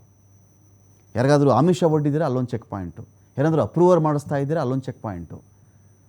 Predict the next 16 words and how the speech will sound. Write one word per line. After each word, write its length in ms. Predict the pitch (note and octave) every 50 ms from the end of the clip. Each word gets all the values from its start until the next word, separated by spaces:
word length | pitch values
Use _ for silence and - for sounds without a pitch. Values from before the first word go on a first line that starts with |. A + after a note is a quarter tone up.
| _ -
ಪೋಸ್ಟ್ 280 | F3 G#3+ G3+ - -
ಮಾರ್ಟಮ್ 300 | F3+ F3 D#3 E3+ E3 D3
ರಿಪೋರ್ಟ್, 440 | C3 C#3+ C#3 - F#3+ E3 - - -
ಅಟಾಪ್ಸಿ 380 | C#3 - - F3 - - G3 E3
ರಿಪೋರ್ಟ್, 420 | D3 C3+ - F3 D#3+ B2 - - _ _ _ _ _ _ _ - -
ಅಲ್ಲಿ 220 | B2 D#3 F#3+ G3+
ನಿಮ್ಮ 200 | F#3 F3+ E3+ D#3+
ಕೈವಾಡ 320 | D3+ D3+ D#3 D#3+ D#3 D3+ D3
ಇದೆಯಾ, 380 | C#3+ C#3+ C3 C3 D#3 E3 F3 - - _ _ _ _ _ -
ಹಣ 100 | C3 D3 D#3+ D#3+ D3+ C#3 C3 G#2+
ಎರಚ್ತಾ 400 | A2+ B2+ B2+ B2 - - D#3 D3+
ಇದ್ದೀರಾ 260 | D3 C#3 C#3+ C3+ C3+
ಅಲ್ಲಿ 280 | C3+ C#3 D#3 F3+ F3+ - - - -
ಅಲ್ಲೊಂದು 240 | A2 B2+ C3+ C3+ B2+
ಚೆಕ್ 220 | B2+ A2+ - -
ಪಾಯಿಂಟು, 360 | A2+ G#2+ F#2 F#2 F#2 - -